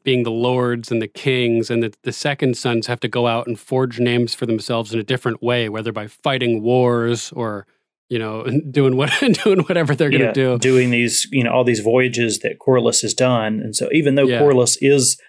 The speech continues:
Speaker 2: the Lord of Driftmark, Master of the Tides, you know, Master of Ships, um, he was, you know, in reality, he's firstborn,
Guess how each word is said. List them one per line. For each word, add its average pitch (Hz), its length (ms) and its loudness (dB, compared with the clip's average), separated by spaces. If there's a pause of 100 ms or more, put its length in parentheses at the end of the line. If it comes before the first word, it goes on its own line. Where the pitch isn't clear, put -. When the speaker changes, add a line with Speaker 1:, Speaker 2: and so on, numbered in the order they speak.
(140)
Speaker 2:
the 123 80 2
Lord 123 240 4
of 113 160 -2
Driftmark, 113 540 0
Master 113 340 -4
of 101 60 -8
the 107 80 -6
Tides, 107 500 0
you 117 100 -8
know, 110 120 -6
Master 110 360 -2
of 107 80 -4
Ships, - 460 -2 (560)
um, 110 600 0
he 135 180 2
was, 117 480 2
you 123 100 -2
know, 104 200 -2
in 117 100 0
reality, 120 580 0
he's 113 220 -2
firstborn, 110 720 -4